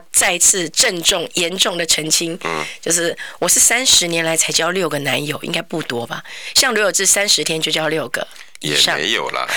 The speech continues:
Speaker 2: <laughs> 都是左手跟右手而已。<laughs> 喂，这个是广播哎，你，你，你，
Speaker 1: 你
Speaker 2: 你不要这样子好不好？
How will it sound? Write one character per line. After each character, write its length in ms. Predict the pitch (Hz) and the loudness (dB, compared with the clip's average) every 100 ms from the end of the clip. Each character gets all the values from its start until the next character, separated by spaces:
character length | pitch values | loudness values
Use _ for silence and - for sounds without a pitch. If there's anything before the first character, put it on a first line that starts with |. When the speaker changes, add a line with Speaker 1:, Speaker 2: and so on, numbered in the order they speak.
| - - | -2 -2
Speaker 2:
<laughs> 280 | - - - | -2 -4 -2
都 80 | 107 | -2
是 80 | 113 | 0
左 200 | 92 104 | 0 0
手 140 | 76 | 0
跟 120 | 85 90 | -2 0
右 180 | 90 | 0
手 160 | 82 - | 2 2
而 160 | 64 71 - | 2 -2 -2
已。 60 | - - | 0 0
<laughs> 160 | - | 2
喂， 240 | - - - | 4 4 4
这 100 | 190 | 2
个 80 | 190 | 2
是 100 | - | 4
广 140 | 247 - | 4 2
播 100 | 165 165 | 2 2
哎， 220 | 147 117 90 | 2 2 0
你， 60 | 135 - - - | 0 2 4 4
你， 100 | - | 4
你， 160 | 285 269 | 2 2
Speaker 1:
你 120 | 240 - | 0 -6
Speaker 2:
你 80 | - | -8
不 120 | - | -2
要 80 | 156 | 0
这 140 | 151 165 | 2 2
样 100 | 113 | 2
子 80 | |
好 100 | 76 | 0
不 60 | 101 | 0
好？ 180 | 101 | 0